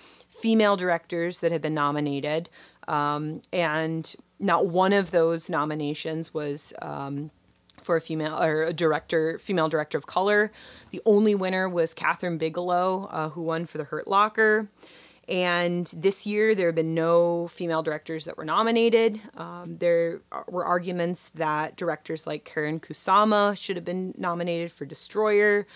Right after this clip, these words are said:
uh, Deborah Granick for Leave No Trace, Chloe Zhao for The Rider. So movies that people really, really liked, um, but, but no, no acknowledgement from, uh, the Academy for those nominations.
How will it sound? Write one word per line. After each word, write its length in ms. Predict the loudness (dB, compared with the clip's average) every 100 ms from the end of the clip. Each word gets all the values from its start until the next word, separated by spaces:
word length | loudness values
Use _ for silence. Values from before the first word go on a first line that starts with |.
| -20 -20 -6
uh, 420 | -2 0 -2 -4 -6
Deborah 400 | -2 -2 2 0
Granick 540 | 2 0 0 0 -2 -6
for 220 | -8 -6
Leave 240 | -6 -6
No 120 | -8
Trace, 680 | -8 -2 2 2 0 -2 -4 -8 -20 -12
Chloe 400 | -2 0 0 -2
Zhao 560 | -2 2 4 4 2 0
for 140 | -4
The 140 | -4
Rider. 580 | 0 2 4 4 4 2
So 520 | 0 -2 0 2 0 -4 -12 -2
movies 380 | 0 2 2 0
that 180 | -4 -4
people 320 | -6 -4 -4
really, 400 | -2 0 -2 -4 -8
really 240 | -6 -4
liked, 520 | -2 -2 -2 -4 -6 -4
um, 400 | -4 -2 -4 -4
but, 240 | -6 -8 -12 -12
but 240 | -8 -8 -10 -8
no, 240 | -6 -6 -6
no 280 | -4 0 0
acknowledgement 840 | -2 -2 -4 -6 -8 -8 -10 -12
from, 640 | -12 -8 -6 -6 -6 -8 -10
uh, 320 | -10 -8 -10 -12 -20 -18 -18 -18 _ -16 -10
the 160 | -10
Academy 540 | -6 -4 -2 -2 -4 -6
for 180 | -8
those 240 | -8 -6 -6
nominations. 880 | -6 -4 -4 -2 -4 -4 -4 -6